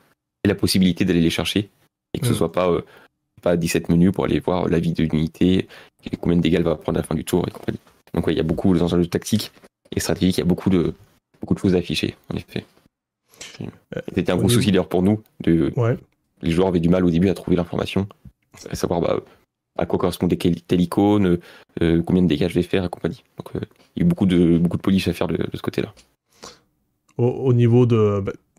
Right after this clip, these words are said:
Speaker 2: peut-être pour trouver, euh, justement le, le juste milieu entre afficher les bonnes infos et ne,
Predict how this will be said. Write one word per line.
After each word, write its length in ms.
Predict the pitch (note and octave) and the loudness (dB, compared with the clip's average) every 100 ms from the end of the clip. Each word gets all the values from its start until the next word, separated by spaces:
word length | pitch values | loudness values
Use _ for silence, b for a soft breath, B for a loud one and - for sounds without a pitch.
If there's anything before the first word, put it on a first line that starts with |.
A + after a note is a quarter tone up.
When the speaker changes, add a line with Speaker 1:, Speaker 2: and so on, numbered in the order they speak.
| - _ | -20 _
Speaker 2:
peut-être 180 | B2 B2 | -2 0
pour 120 | A#2+ | 0
trouver, 580 | - - A#2+ B2 B2+ B2 | -2 2 4 6 6 6
euh, 200 | A#2 G#2 | 4 4
justement 340 | G#2 - A2 | 2 2 2
le, 140 | A2+ G#2+ | 4 4
le 120 | G#2 | 4
juste 220 | G#2+ A2+ | 2 2
milieu 300 | A2+ A2 A#2 | 4 4 4
entre 320 | A2+ G#2 G#2+ G#2 | 2 2 2 2
afficher 320 | F#2+ G#2 A2+ | 2 -2 0
les 60 | G#2 | 2
bonnes 280 | G#2+ G#2+ | 2 2
infos 600 | A2 G2+ A#2 A#2 A#2 A#2 | 0 0 2 4 6 6
et 100 | A2 | 4
ne, 120 | G2+ | 2